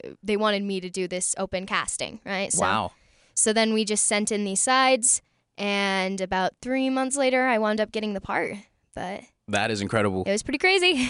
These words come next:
Speaker 2: So what was it
Speaker 1: <laughs>
Speaker 2: like working on that, that first, uh, big feature?
Speaker 1: It was, um, it was very daunting. I think the first few days, I was just hoping that I'd,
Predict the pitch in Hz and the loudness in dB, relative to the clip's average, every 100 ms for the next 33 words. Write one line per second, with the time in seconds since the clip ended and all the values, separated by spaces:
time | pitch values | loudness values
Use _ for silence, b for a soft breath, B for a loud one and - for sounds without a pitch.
0 | - 359 123 117 - - 117 113 107 107 | 6 8 8 8 4 4 4 4 4 4
1 | 104 104 101 - 117 110 - - - b | 4 2 0 4 4 4 2 0 -4 b
2 | b - 98 92 98 92 98 - 76 - | b 0 0 2 0 2 -2 -2 -4 -6
3 | _ _ _ _ _ _ _ - 240 - | _ _ _ _ _ _ _ 4 4 4
4 | 254 240 233 226 220 - - 202 196 190 | 4 6 6 6 2 -2 0 2 2 0
5 | 190 214 _ _ - 254 247 254 220 - | -4 -10 _ _ -2 0 2 0 0 -4
6 | - 208 226 269 202 175 220 330 349 370 | -10 0 2 4 4 4 4 0 0 -4
7 | _ _ - 208 208 208 202 208 202 202 | _ _ -2 0 0 -2 -4 -6 -4 -4
8 | - 208 185 185 196 190 185 185 - 185 | -4 -6 -2 -2 -2 -4 -4 -4 -4 -6
9 | 190 196 175 185 185 180 180 175 | -6 -4 -4 -4 -4 -4 -2 -4